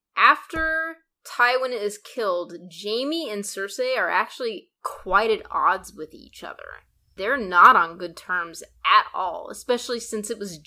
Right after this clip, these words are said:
Jaime that freed Tyrion, and Cersei kinda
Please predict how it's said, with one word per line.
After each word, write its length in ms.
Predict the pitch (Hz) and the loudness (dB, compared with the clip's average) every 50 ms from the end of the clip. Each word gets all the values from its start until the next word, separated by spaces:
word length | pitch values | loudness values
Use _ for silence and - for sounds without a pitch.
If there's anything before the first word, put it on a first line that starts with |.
| - - | -12 -10
Jaime 480 | 160 160 160 175 185 196 214 226 233 | -10 -8 -8 -8 -6 -6 -6 -6 -6
that 200 | 208 175 - - | -6 -8 -8 -10
freed 600 | - - - - - - 165 180 185 202 214 220 | -12 -18 -20 -20 -16 -12 -12 -10 -10 -10 -12 -14
Tyrion, 520 | - - 269 262 262 269 269 269 269 277 285 | -12 -10 -10 -8 -6 -4 -4 -4 -4 -6 -8
and 260 | 277 - 196 190 180 | -8 -8 -8 -8 -8
Cersei 640 | - - - - 214 214 220 220 - 262 269 269 269 - - - | -10 -10 -10 -6 -6 -6 -4 -2 0 0 0 -2 -4 -10 -8 -4
kinda 440 | 202 190 190 208 226 240 254 262 | -4 -4 -2 -4 -4 -4 -4 -6